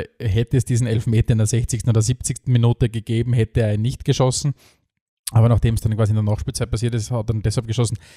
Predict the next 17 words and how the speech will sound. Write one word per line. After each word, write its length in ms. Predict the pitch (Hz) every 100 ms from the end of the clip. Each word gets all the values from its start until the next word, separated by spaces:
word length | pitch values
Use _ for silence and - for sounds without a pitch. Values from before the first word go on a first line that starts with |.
| - _ _
Ich 120 | 104
glaube, 260 | - 101 117
es 60 |
spricht 280 | - 117 -
nichts 160 | 120 -
dagegen. 420 | 107 101 107 107
Also 220 | 104 101
ich 100 | 101
glaube, 320 | 107 113 -
Spieler 440 | 120 - 120 120 107
verschießen 640 | - 123 - 120 - 131
Elfmeter 640 | 110 117 117 110 - 113 110 - -
einfach 340 | - 117 117 110
hin 160 | 131
und 140 | 127 113
wieder 160 | 120
mal. 200 | 117 117